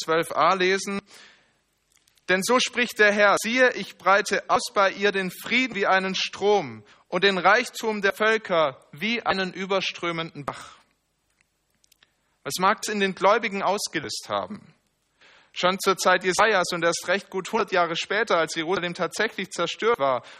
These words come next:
und viele Juden im babylonischen Exil waren, wenn sie das gehört haben, Gott würde wieder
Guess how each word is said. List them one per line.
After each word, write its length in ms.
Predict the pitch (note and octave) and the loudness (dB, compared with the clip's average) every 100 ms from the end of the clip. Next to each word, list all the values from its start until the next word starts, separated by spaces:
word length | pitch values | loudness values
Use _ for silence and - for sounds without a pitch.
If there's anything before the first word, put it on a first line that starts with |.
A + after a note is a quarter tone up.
| - | -10
und 140 | E3+ | -8
viele 300 | - A3+ A3+ | -4 0 0
Juden 300 | F#3+ F#3+ A#3 | 0 -2 -4
im 100 | F3 | 0
babylonischen 640 | F3 E3 E3+ F#3+ G3 - E3 | 0 0 0 -2 -4 -4 -6
Exil 380 | E3 - F3 | -6 -6 -2
waren, 340 | E3+ G3+ F#3 B2+ | 2 2 2 -2
wenn 140 | C#3+ | -6
sie 140 | D#3+ D#3 | -6 0
das 200 | G#3+ A3+ - | 2 0 -2
gehört 360 | G3+ A3 A#3+ | 0 2 2
haben, 500 | D#3 B2 G#2 G#2 - _ _ _ _ - | 0 -2 -4 -12 -20 _ _ _ _ 0
Gott 140 | G3+ | 4
würde 260 | G#3 G3+ F#3+ | 4 4 2
wieder 520 | G#3+ G3+ F#3+ E3+ - | 0 4 4 4 -2